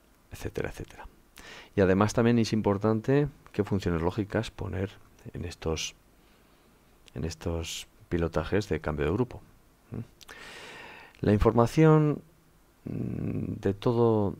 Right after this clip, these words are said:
mm, de todos estos detalles se obtiene a través de la tabla que se ha descrito en el desarrollo teórico. ¿Eh? Desa-, desarrollando toda esa tabla y analizándola en detalle, deberíamos llegar a la conclusión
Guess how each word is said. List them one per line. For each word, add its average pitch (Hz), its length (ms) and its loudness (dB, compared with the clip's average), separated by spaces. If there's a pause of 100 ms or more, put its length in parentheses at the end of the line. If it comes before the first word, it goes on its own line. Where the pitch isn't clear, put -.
mm, 101 680 -8
de 90 120 -4
todos 113 280 4
estos 107 260 4
detalles 107 360 4
se 117 60 2
obtiene 123 560 2 (920)
a 95 80 -4
través 95 260 0
de 101 80 2
la 82 100 4
tabla 92 400 0 (1700)
que 101 100 2
se 107 80 4
ha 107 60 8
descrito 104 640 4
en 82 200 -2
el 80 120 -2
desarrollo 82 420 0
teórico. - 420 -2 (960)
¿Eh? 113 120 -8 (1120)
Desa-, 98 340 0
desarrollando 104 720 2
toda 127 100 0
esa 120 160 -4
tabla 113 380 4 (640)
y 113 120 0
analizándola 104 640 4
en 113 80 4
detalle, 123 640 2
deberíamos 110 800 4
llegar 87 240 2
a 80 80 4
la 80 60 0
conclusión 98 680 -6